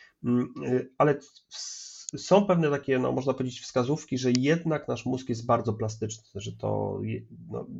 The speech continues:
z jednej strony ludzie mówią, że trzeba szukać tej swojej połówki i ta połówka,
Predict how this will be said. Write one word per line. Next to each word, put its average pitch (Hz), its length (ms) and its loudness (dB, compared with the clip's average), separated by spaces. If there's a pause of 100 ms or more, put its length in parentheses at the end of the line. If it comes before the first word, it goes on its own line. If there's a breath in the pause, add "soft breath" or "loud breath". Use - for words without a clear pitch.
(120)
z 110 100 -8
jednej 120 200 0
strony 113 180 -2
ludzie 113 240 0
mówią, 110 300 2
że 101 140 0
trzeba 104 220 -2
szukać 113 320 -4
tej 104 140 -6
swojej 104 300 -2
połówki 123 560 -2
i 113 80 -6
ta 104 120 -4
połówka, 101 600 -4